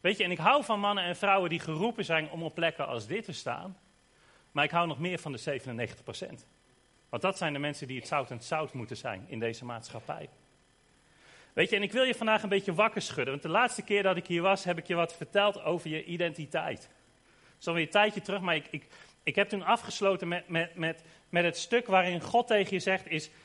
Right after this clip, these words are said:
is dat jij zijn geliefde zoon of dochter bent.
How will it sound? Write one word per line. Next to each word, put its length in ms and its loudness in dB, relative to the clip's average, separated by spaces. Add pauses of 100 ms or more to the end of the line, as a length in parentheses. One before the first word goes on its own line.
(120)
is 180 -4
dat 260 -2
jij 380 6
zijn 420 2
geliefde 600 -4
zoon 340 0
of 180 -4
dochter 360 -2
bent. 360 -14